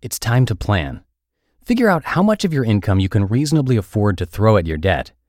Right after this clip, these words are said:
then prioritize your high-interest debt and perhaps even brainstorm ways to earn more money on the side. As cliche as it sounds,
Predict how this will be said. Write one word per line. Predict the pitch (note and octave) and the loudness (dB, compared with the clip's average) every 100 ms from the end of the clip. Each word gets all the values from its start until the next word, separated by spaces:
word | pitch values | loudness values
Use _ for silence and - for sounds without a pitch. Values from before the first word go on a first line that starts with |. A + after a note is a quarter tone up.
| _ - | _ -6
then | C3 E3 F3+ | 0 0 0
prioritize | - C3+ D#3 D#3 - F#2+ F2 F2+ | -2 0 2 0 0 -2 -2 -6
your | E2+ | -6
high-interest | - E3+ C3+ - E2+ - | -2 0 0 -2 -8 -4
debt | E2 D2+ - | -2 -2 -2
and | G2 | -4
perhaps | A2+ C3 D3 - | 0 0 0 -2
even | B2+ A#2 | 0 0
brainstorm | F2+ G#2+ C3 - A2 F#2 | 0 -2 -2 0 0 2
ways | F2+ F2 F#2 | 0 -2 -4
to | G#2 | -6
earn | G2+ G#2 | 0 2
more | G#2+ A#2+ | 4 2
money | A#2 A#2+ F#2 | 2 2 0
on | D#2+ | -4
the | D#2+ | -4
side. | - A#2+ C3+ - _ _ _ _ _ _ _ | 0 0 0 -10 _ _ _ _ _ _ _
As | D3+ | -8
cliche | - F3 D#3 A3+ A#3+ | -4 -4 -2 -2 0
as | C3+ | -2
it | G#2 | -2
sounds, | - G#2+ D#2+ - | 0 0 -2 -8